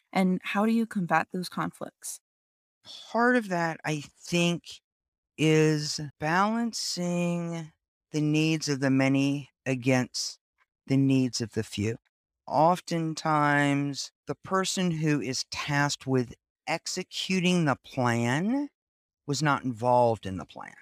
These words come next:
Speaker 2: They have no information regarding what the outcome is, what the desired result is to be. They are literally in the dark, and they receive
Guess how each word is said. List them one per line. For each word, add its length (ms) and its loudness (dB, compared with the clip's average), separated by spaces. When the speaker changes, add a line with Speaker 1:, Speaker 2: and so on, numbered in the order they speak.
Speaker 2:
They 180 2
have 400 2
no 200 2
information 960 2
regarding 720 0
what 320 0
the 180 -2
outcome 560 0
is, 760 -4
what 260 -2
the 80 -2
desired 640 0
result 560 -4
is 480 0
to 180 -4
be. 840 0
They 120 2
are 140 2
literally 840 2
in 180 2
the 100 0
dark, 580 -6
and 160 2
they 120 4
receive 880 2